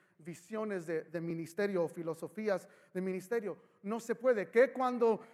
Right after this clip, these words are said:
tienes que estar aquí, pero el pastor de la otra iglesia que también asistes todos los domingos te llama a que, a que estés en una reunión. O sea, ¿quién vas a decidir o con quién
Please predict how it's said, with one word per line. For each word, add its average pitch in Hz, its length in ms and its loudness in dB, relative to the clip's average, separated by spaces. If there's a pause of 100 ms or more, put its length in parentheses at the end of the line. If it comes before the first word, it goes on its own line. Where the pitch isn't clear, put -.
(100)
tienes 247 260 0
que 226 100 -4
estar 233 460 4
aquí, 233 560 -2 (460)
pero 202 140 4
el 202 80 -2
pastor 233 400 2
de 226 100 6
la 208 140 6
otra 247 200 4
iglesia 226 300 0
que 214 100 -6
también 214 320 -4
asistes 220 480 -4
todos 226 160 -2
los 226 140 0
domingos 220 380 -4
te 202 100 -4
llama 226 340 -2 (200)
a 202 120 -2
que, 190 240 0 (140)
a 190 100 -2
que 196 120 -2
estés 240 300 2
en 226 80 2
una 233 120 4
reunión. 220 260 0
O 196 60 -6
sea, - 500 -2
¿quién 262 320 0
vas 214 220 0
a 214 80 -2
decidir 240 480 0
o 185 140 2
con 196 140 -4
quién 233 280 -2